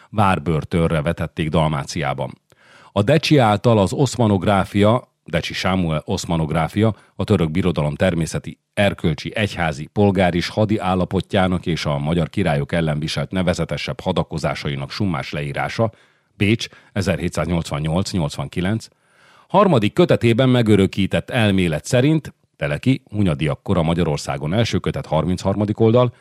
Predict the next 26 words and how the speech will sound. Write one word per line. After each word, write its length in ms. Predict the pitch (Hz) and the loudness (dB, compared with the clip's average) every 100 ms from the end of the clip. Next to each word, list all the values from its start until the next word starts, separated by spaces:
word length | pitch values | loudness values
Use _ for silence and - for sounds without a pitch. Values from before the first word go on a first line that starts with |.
| _ _ - | _ _ -10
amikor 340 | - 214 151 107 | 0 2 2 2
a 60 | |
gyermeket 480 | 101 147 117 92 85 | 4 4 4 0 -2
Mária 320 | 117 117 98 | 0 2 2
királyné 400 | - 101 78 76 | 0 -2 -2 -2
megszülte, 640 | 85 135 - 131 127 120 - _ _ | -2 -2 2 2 4 2 0 _ _
a 100 | 82 | -6
vránai 840 | 67 107 117 110 87 80 78 71 - | -2 0 2 2 2 2 0 -4 -10
Perjeltől, 880 | - 95 87 82 76 73 107 131 135 - _ | -2 0 0 -2 -4 0 4 4 4 -2 _
Palizsnai 640 | - 104 92 76 90 82 76 | 0 2 2 0 0 0 0
Jánostól 580 | 82 98 85 73 82 73 | 0 0 -2 -4 -4 -2
való 220 | 90 76 | 0 -2
félelmében 800 | - 110 82 69 76 80 95 - _ | -2 -2 0 -2 -2 0 0 -2 _
Butinak, 720 | - 143 147 92 90 92 - - | -8 0 0 2 2 0 -2 -6
a 140 | - | -6
Kruppai 440 | - 185 - 117 101 | 0 0 4 4 4
vár 220 | 107 98 | 4 2
kapitányának 800 | 110 - 82 82 82 80 82 82 | 0 0 -2 0 0 0 0 0
adta 240 | 95 - | -2 0
át, 440 | 104 107 - - _ | 2 2 0 -12 _
mentse 360 | - 170 117 113 | 2 2 4 4
meg, 260 | 127 120 | 4 4
vigye 320 | 117 151 123 110 | 4 6 6 6
őt 260 | 113 110 | 6 6
minél 320 | 120 131 117 | 4 6 6
messzebbre. 600 | 104 98 - 90 76 - | 4 2 0 -4 -4 -6